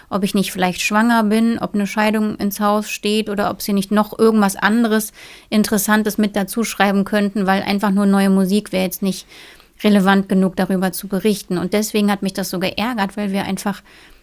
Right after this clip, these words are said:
auch seit Jahren immer mal wieder versucht haben, dass doch mal ein kleiner T-V-Sender über unsere Musik berichtet oder dass wir ein neues Album rausgebracht haben zum Beispiel. Und das wird einfach immer schwieriger. Also das ist die letzten Jahre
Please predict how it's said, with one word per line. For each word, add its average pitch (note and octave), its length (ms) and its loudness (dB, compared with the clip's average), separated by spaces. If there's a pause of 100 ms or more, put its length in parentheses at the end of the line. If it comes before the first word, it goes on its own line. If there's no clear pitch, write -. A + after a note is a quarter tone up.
(100)
auch - 140 -2
seit G3+ 220 0
Jahren G#3 480 4 (100)
immer A3 220 4
mal G3+ 180 4
wieder G3+ 200 2
versucht G#3+ 520 -2
haben, G3+ 400 2 (640)
dass G3+ 240 0
doch B3 320 2
mal A3+ 440 4 (200)
ein A3 100 2
kleiner G#3+ 360 2
T-V-Sender G#3 880 2
über F#3 200 0
unsere F#3+ 240 2
Musik G3 400 2
berichtet F#3+ 440 -2
oder F#3 140 -2
dass F#3 220 -4
wir G3 60 0
ein F#3+ 40 2
neues G3 220 0
Album G3 340 2
rausgebracht F#3+ 640 -4
haben F#3 160 -4
zum - 160 -10
Beispiel. F#3+ 480 -4 (640)
Und G3 140 0
das F#3 160 -2
wird G3+ 240 -2
einfach F#3+ 340 -2 (100)
immer B3 260 4
schwieriger. G#3 680 -2
Also G#3 180 -6
das F#3+ 140 -2
ist - 180 -10
die G#3 60 -4
letzten G3 360 -2
Jahre G3 480 2